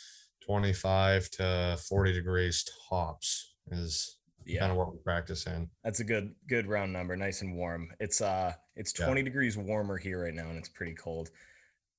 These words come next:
Speaker 2: My whole take on it is, if you can agree or disagree,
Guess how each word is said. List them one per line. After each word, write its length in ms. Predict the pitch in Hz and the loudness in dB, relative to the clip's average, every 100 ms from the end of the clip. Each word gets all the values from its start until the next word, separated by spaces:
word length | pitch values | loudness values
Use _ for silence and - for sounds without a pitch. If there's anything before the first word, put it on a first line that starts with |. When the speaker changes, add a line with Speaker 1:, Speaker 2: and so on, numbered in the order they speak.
| _ _ _ _ 104 | _ _ _ _ -4
Speaker 2:
My 360 | 101 110 127 | 0 2 2
whole 200 | 131 131 | 4 2
take 300 | - 113 101 | 4 2 2
on 160 | 95 87 | 0 0
it 140 | 90 - _ _ _ - _ _ | -4 -8 _ _ _ -20 _ _
is, 260 | 101 87 - | -4 -4 -2
if 320 | 101 - - _ _ _ | -4 -4 -14 _ _ _
you 140 | 95 | -6
can 140 | 98 104 | -2 0
agree 260 | 98 110 | 0 2
or 40 | 110 | 2
disagree, 540 | 101 101 90 90 85 | 0 -2 -4 -4 -6